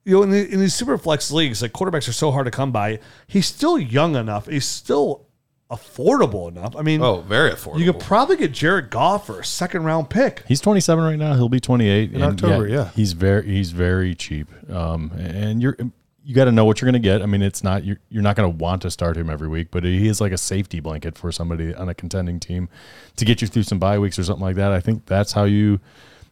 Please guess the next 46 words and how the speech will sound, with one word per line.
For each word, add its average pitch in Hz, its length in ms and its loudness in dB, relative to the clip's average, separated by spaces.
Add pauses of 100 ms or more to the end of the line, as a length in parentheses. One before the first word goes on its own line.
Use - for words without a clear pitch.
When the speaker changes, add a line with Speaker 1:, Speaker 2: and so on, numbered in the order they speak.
(180)
Speaker 3:
that's 123 180 2
how 101 100 2
I 98 220 4
view 113 200 4
Jared 113 320 4
Goff 113 300 0
anyway. 120 400 2
Like, 101 220 -2
if 95 100 -2
I 107 140 4
know 98 180 4
my 101 100 2
team's 92 280 -2
trash, 95 340 0
I 85 60 0
don't 87 160 0
want 76 160 -6
him 73 100 -8
on 80 100 -4
my 76 120 -6
team. 85 240 -4
But 85 100 -2
if, - 200 -8
if, 87 420 -10
if 92 140 -4
I'm 90 120 0
going 95 320 2
for 92 100 -4
something 90 600 -4
and 87 180 -4
he's 82 140 -4
gonna 87 140 0
be 85 60 -2
my 80 160 -4
third 85 300 -6
quarterback 82 460 -4
or 80 40 -6
something 76 220 -10
like 78 140 -8
that, 78 180 -4
I 78 80 -4
feel 82 220 -6
pretty 78 240 -8
good 78 120 -8
about 78 280 -6
that. 82 320 -4